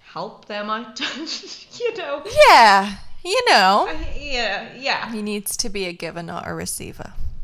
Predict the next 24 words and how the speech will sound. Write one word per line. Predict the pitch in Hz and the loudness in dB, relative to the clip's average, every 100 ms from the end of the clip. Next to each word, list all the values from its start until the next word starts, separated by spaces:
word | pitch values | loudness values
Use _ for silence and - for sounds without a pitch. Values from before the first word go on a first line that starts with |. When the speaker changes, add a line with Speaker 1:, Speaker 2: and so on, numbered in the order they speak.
| - | -8
Speaker 1:
Yeah, | 226 214 - - _ _ | -10 -12 -14 -16 _ _
basically. | - 190 - _ - 202 180 _ - | -20 -20 -20 _ -20 -20 -20 _ -20
<laughs> | 202 202 233 202 - | -16 -12 -12 -12 -14
She's | - 254 226 214 | -10 -6 -6 -8
basically | 196 190 - 185 185 | -10 -10 -12 -14 -12
then, | 170 143 170 | -10 -10 -10
she | 185 214 | -14 -14
doesn't | 175 170 85 | -14 -14 -16
want | 139 - - | -18 -16 -16
to | - | -16
do | |
it | 131 | -16
anymore | 113 170 180 185 185 - | -16 -18 -18 -18 -16 -18
if, | 147 180 - - - - _ _ _ | -18 -20 -20 -20 -20 -20 _ _ _
you | 214 | -16
know, | 180 | -14
he's | 170 196 190 | -14 -16 -18
not | 196 170 | -18 -18
going | - 120 180 | -18 -18 -16
to | - 190 | -16 -18
have | 175 185 | -20 -20
sex | - 147 - _ _ _ | -20 -20 -20 _ _ _
with | _ 175 | _ -20
her. | 185 185 | -20 -10